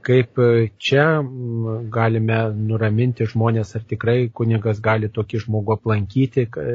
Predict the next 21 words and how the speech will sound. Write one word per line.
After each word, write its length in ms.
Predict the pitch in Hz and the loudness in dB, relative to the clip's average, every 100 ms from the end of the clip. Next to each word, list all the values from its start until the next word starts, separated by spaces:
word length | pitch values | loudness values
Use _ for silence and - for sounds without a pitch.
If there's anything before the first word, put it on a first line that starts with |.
| 117 | -6
nes 320 | 113 101 - | -6 -8 -10
daugelis 560 | 98 104 101 107 104 104 | -4 -4 -2 -2 -2 -2
gal 140 | 107 95 | -4 2
baiminasi, 720 | 113 135 143 139 123 - 117 | 4 4 2 0 -2 -4 -6
kad 160 | 107 | -8
štai 160 | - 104 | -4 -6
kunigas, 600 | - 117 120 117 117 - | -2 -2 0 0 -2 -2
e, 220 | - 117 110 - - - _ | -4 -2 -4 -12 -20 -20 _
negalės 600 | 113 107 107 107 113 - | -2 0 0 2 0 0
suteikti 460 | 107 107 113 - 110 | -2 -2 0 0 0
jam 180 | 110 110 | 0 0
ligonio 400 | 110 107 107 104 | 0 0 0 -2
sakramento, 720 | 120 113 117 147 175 165 117 | -6 -2 2 4 2 0 -4
tokioj 380 | 110 - 107 104 | -4 -2 -2 0
vat, 160 | 107 - | -4 -4
e, 140 | - 107 107 | -2 0 -2
sunkioj 640 | 117 - 101 95 110 117 117 | -6 -6 -6 0 2 4 2
padėty, 500 | 117 104 110 104 143 | 0 -2 -4 -4 -4
galbūt, 560 | 110 104 101 110 104 113 | -2 -2 -2 -4 0 0
e, 60 | 107 - - - - | 0 -2 -16 -20 -8
jam, 340 | 101 107 | -2 0